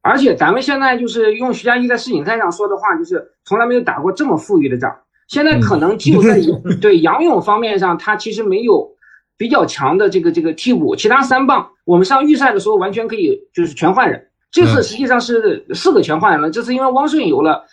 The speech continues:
Speaker 1: 这个，
Speaker 2: 嗯。
Speaker 1: 这个仰泳的预赛。那在奥运会的话，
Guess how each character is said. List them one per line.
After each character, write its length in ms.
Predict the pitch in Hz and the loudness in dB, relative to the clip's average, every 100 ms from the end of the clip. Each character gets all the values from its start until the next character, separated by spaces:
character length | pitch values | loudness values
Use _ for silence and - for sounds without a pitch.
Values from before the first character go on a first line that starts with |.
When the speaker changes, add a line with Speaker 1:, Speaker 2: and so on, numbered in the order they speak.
| _ | _
Speaker 1:
这 120 | - 160 | -2 2
个， 220 | 143 104 | 2 0
Speaker 2:
嗯。 180 | - - | -4 -8
Speaker 1:
这 80 | 151 | 0
个 80 | |
仰 140 | 151 175 | 2 4
泳 100 | 185 | 2
的 80 | - | 2
预 140 | 175 | 0
赛。 280 | 156 - - _ _ 262 | 0 -2 -6 _ _ 0
那 120 | 285 | 2
在 280 | 254 220 - - | 0 -2 -12 -6
奥 120 | 269 | -4
运 80 | 302 | -2
会 120 | 330 | -2
的 160 | 262 185 | -2 -2
话， 340 | 175 160 147 | -2 -2 -4